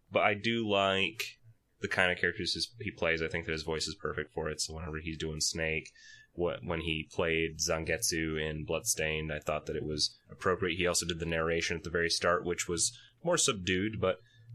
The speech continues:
it showed that he was at least trying to do something that wasn't Snake. Um, so I do appreciate Mister Hayter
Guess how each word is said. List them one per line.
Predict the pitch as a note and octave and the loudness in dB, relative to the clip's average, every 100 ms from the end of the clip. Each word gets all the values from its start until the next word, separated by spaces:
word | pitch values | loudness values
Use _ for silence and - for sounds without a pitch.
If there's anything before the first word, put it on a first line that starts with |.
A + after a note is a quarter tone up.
| - | -4
it | G2+ | 0
showed | - - F#2+ | 2 2 2
that | F#2 | 0
he | G2 | 0
was | F#2 | 0
at | F#2+ | 0
least | F#2 - - - | 2 0 -2 -4
trying | - A2 G#2+ | 2 6 6
to | F2 | 4
do | E2+ | -2
something | E2 E2+ F2 | -4 -4 -4
that | D#2+ | -2
wasn't | D#2+ E2 | -2 -2
Snake. | - D#2+ E2 - _ _ - _ _ _ _ _ _ - | -2 -2 -4 -6 _ _ -20 _ _ _ _ _ _ 0
Um, | E2+ E2+ D#2+ D#2+ D#2+ - _ _ _ _ _ _ _ | 2 4 2 -2 -6 -12 _ _ _ _ _ _ _
so | - F#2 D#2+ | -2 0 0
I | F#2+ | -2
do | G2+ | -2
appreciate | G#2 - F#2+ - E2+ D#2 | -2 -2 -2 2 0 0
Mister | D#2+ - | -4 -2
Hayter | E2+ D#2+ D#2 D#2+ | 0 0 0 -4